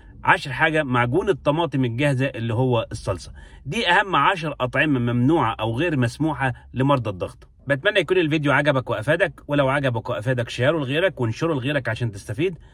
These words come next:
لو عايز تحصل على كتيبات مجانية عن السكر وعن القدم السكري وإزاي تعتني بقدمك السكرية ومجموعة فيديوهات قيمة جدًا لمرضى السكر، كل شيء عن مرض السكر، كل شيء عن القدم السكري،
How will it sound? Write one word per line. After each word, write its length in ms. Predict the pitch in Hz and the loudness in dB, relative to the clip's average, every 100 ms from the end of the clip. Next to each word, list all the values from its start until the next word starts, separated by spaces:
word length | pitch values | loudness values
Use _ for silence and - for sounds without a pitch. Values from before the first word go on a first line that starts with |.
| - - 117 | -20 -14 -2
لو 160 | 139 | 2
عايز 400 | 151 226 190 131 131 123 | 4 4 2 -2 -8 -4
تحصل 240 | 190 - | -4 -2
على 200 | 139 117 | -2 -2
كتيبات 640 | 117 123 123 120 135 175 127 | -2 -2 0 0 0 0 0
مجانية 640 | 113 101 107 147 110 87 - - - - - - 117 | -4 -2 2 2 2 -2 -8 -20 -20 -20 -20 -10 0
عن 300 | 143 139 113 - | 0 0 -4 -6
السكر 840 | 113 113 110 104 165 139 - 131 | -4 0 -2 -2 -4 -4 -2 0
وعن 200 | 113 98 | 0 -2
القدم 360 | 101 - 139 123 | -4 -2 0 0
السكري 540 | 113 - - 135 131 | -2 -6 -4 -2 0
وإزاي 440 | 117 95 120 143 127 | -2 -2 0 2 0
تعتني 440 | 110 98 135 131 | -4 -4 -2 -2
بقدمك 500 | 101 - 120 107 107 | -2 -4 -4 -4 -8
السكرية 560 | - 104 123 139 156 135 - - - - | -12 -8 -2 0 0 -4 -12 -20 -20 -6
ومجموعة 1000 | 135 143 107 - - 110 117 120 175 156 | 2 2 2 -6 -10 -4 0 2 2 2
فيديوهات 520 | 113 117 113 139 147 | 0 -2 2 2 2
قيمة 340 | - 131 147 127 | 0 0 2 2
جدًا 340 | 139 127 113 | 0 -2 -2
لمرضى 440 | 95 104 135 139 | -4 -2 0 0
السكر، 480 | 120 - 143 156 135 - - - - - - | -2 -4 -4 -2 -2 -6 -16 -18 -18 -18 -8
كل 300 | 220 202 156 | -6 0 0
شيء 200 | - 180 | 2 2
عن 160 | 135 | 2
مرض 240 | 131 151 131 | 2 2 0
السكر، 420 | 123 156 139 143 | -2 -4 -4 -4
كل 280 | 120 185 156 | -2 -2 -2
شيء 180 | 143 147 | 0 0
عن 100 | 127 | 0
القدم 340 | 123 143 131 | -2 -2 0
السكري، 500 | 120 - 120 143 143 | -2 -4 -4 -2 -2